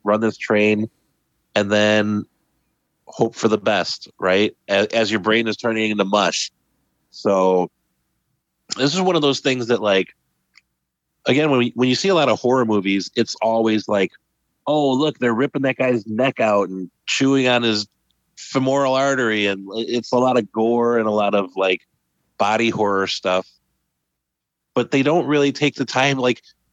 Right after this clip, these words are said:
like, how many zombie movies have you left? And then, you know, as a parent, you sat there and thought,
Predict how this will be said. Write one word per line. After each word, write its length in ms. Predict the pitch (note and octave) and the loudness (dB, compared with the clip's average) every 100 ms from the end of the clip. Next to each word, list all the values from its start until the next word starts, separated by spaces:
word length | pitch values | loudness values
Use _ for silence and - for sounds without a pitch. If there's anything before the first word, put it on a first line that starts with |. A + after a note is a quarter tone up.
| _ _ _ _ _ _ - - | _ _ _ _ _ _ -20 -6
like, 160 | C3 | -4
how 200 | B2+ - | -2 -2
many 200 | E3+ F3 | 0 0
zombie 280 | C#3+ C#3+ D#3 | 2 2 0
movies 360 | C#3 B2+ B2 A2 | 2 0 0 -2
have 120 | A#2+ | 0
you 120 | A#2 | 2
left? 340 | G#2+ G#2+ - - - | 2 0 -2 -8 -6
And 140 | A2 | -2
then, 400 | G#2+ G#2+ G#2+ G#2+ _ _ _ - | 0 0 -2 -6 _ _ _ -2
you 120 | B2 | 0
know, 120 | A2+ | 2
as 160 | A2 G#2 | 2 2
a 40 | |
parent, 580 | - - B2+ C3 A#2 - - | 0 0 2 2 0 -6 -8
you 180 | A2 G#2+ | -4 -2
sat 300 | - G#2+ G2 | 0 0 2
there 100 | G#2 | 0
and 160 | G2 | 0
thought, 260 | - G#2 G2 | 0 0 0